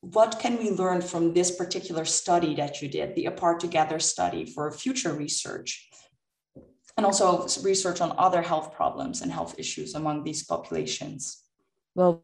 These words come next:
Speaker 2: what we see in other countries, for example, in, in, uh, Sweden or in the U K, is that, um, ethnicity or migrant background or documents,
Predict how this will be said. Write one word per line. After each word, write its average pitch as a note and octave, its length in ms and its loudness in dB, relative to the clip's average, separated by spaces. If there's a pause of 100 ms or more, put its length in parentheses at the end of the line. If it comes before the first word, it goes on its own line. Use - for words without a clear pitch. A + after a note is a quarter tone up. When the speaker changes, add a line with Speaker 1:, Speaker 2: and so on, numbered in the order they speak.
(140)
Speaker 2:
what - 120 0
we F#3 140 6
see A#3 240 0
in F#3+ 100 4
other F#3+ 160 2
countries, F#3+ 460 -4
for - 100 -6
example, E3+ 400 0
in, D#3 120 2
in, D3+ 260 -2
uh, D3 180 -4
Sweden F3 720 0
or D3+ 200 -2
in D3+ 180 -2
the D3 60 0
U D#3+ 200 0
K, E3+ 280 -2
is D#3 280 -4
that, C#3+ 460 -4
um, C#3+ 480 -8 (680)
ethnicity F#3 1160 0
or D#3 120 2
migrant D#3+ 600 -2
background F3 720 -4 (100)
or D3+ 300 0
documents, F#3 920 -2